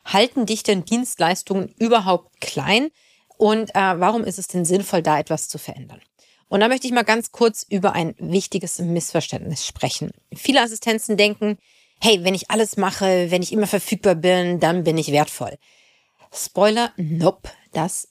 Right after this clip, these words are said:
stimmt nicht. Das fühlt sich vielleicht kurzfristig so an, aber langfristig bist du in einem extremen Hamsterrad dr-, drin und du machst, machst, machst, machst, machst. Allerdings ist deine Wirkungskraft relativ gering. Und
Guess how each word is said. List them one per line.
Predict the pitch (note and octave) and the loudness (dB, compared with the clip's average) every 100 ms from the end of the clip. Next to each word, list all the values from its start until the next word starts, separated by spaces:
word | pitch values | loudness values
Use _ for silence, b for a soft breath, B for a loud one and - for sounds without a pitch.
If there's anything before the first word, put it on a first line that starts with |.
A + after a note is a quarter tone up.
| _ | _
stimmt | - - - G3 F#3 | -14 -8 0 0 0
nicht. | - - - - | -10 -8 -12 -6
Das | G3+ E3+ | -4 -2
fühlt | - C4+ | -2 -2
sich | - A3 | -2 0
vielleicht | G3 E3 - | 2 2 0
kurzfristig | C#4 C#4+ - B3 - A3+ | 0 0 0 0 0 -4
so | - F3+ | -2 0
an, | E3+ G#3 | 0 0
aber | F3+ F3 | 2 2
langfristig | F3+ A3 B3+ - A3 - - | 2 0 -2 -2 -2 -4 -8
bist | - G3+ - | -2 -2 -2
du | G3 | -2
in | - E3+ | -2 -2
einem | E3 | -2
extremen | - D#3+ - - A3 D4 C#4 G#3 | -4 -8 -10 -2 2 2 2 0
Hamsterrad | A#3+ C4 F#3 - D3 - | -2 -2 -4 -4 -8 -8
dr-, | - - | -4 -4
drin | - F#3+ A3 | 0 0 2
und | E3+ | 0
du | E3+ | 0
machst, | E3+ B3 - | 2 0 0
machst, | F#3 F3 - | 0 0 0
machst, | F3 F3+ - | 0 0 0
machst, | C#3+ C#3+ | -4 -2
machst. | E3+ C4 F4+ - b b b b b | 2 2 2 -10 b b b b b
Allerdings | G#3 A#3 A#3 B3+ A#3+ | 2 2 2 -2 -4
ist | - - | -4 0
deine | G3 E3+ D#3 | 2 2 0
Wirkungskraft | F3 F4 - G3+ - - - F#3+ - - - - | 4 2 4 -2 -2 -12 0 0 0 -10 -6 0
relativ | E3 E3+ - - D#3 - | 2 2 0 -2 -2 0
gering. | - D3 C#3 A2+ _ - | 0 2 0 -2 _ 0
Und | G#3+ G#3 | 2 2